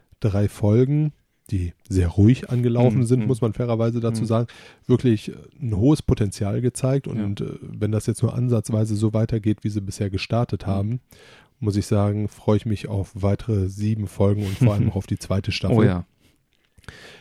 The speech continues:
Speaker 1: Das Einzige, was mir so ein bisschen aufgefallen ist, und es ist jetzt vielleicht auch ein bisschen unfair, das so
Speaker 2: Hm.
Speaker 1: zu sagen, aber, ähm, Picard ist tatsächlich mittlerweile ein alter Mann.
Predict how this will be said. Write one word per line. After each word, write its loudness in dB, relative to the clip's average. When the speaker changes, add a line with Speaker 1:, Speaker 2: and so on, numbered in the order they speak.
Speaker 1:
Das 0
Einzige, 0
was -4
mir 2
so 2
ein 0
bisschen 2
aufgefallen -2
ist, -2
und -2
es -4
ist 0
jetzt -2
vielleicht -4
auch -6
ein -8
bisschen -6
unfair, -2
das -8
so -2
Speaker 2:
Hm. -2
Speaker 1:
zu -2
sagen, -6
aber, 0
ähm, -2
Picard 0
ist -12
tatsächlich -2
mittlerweile -2
ein -4
alter -2
Mann. -6